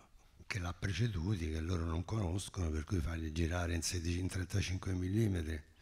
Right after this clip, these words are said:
quindi andare poi al laboratorio, <clears throat> lavorare, dare le luci di stampa insieme al, al colorist, quindi per loro è un'esperienza estremamente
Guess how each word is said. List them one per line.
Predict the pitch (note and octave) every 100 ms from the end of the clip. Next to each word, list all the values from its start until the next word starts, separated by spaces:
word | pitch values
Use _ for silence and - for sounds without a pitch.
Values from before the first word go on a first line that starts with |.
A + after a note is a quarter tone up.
| - - - - -
quindi | - G2 F#2+
andare | F2 F#2+ F#2 F2+ E2
poi | F#2
al | F#2
laboratorio, | F#2 F2+ F#2+ F#2+ F#2+ G#2 G2+ G2 F#2+ F2+ - - - - - - D#3 - -
<clears throat> | A2 F#2+ F#2+
lavorare, | F#2 F#2 G2 G2 F#2+ F2 D#2+
dare | F#2+ G2+ G2+ G#2
le | G2
luci | A2 G#2 G2+
di | F2+
stampa | - - F#2 F2 F#2+
insieme | F#2 - G2 F#2 F2+
al, | F2 F2
al | F2 F2 F2+ -
colorist, | A2 G#2 F2 E2 - -
quindi | F2 F2 E2+
per | F2
loro | G#2 G#2+
è | F2+
un'esperienza | F2 - F2+ E2+ F2 E2 F#2
estremamente | E2+ F#2 F2 F#2 - F2+ E2+ D#2+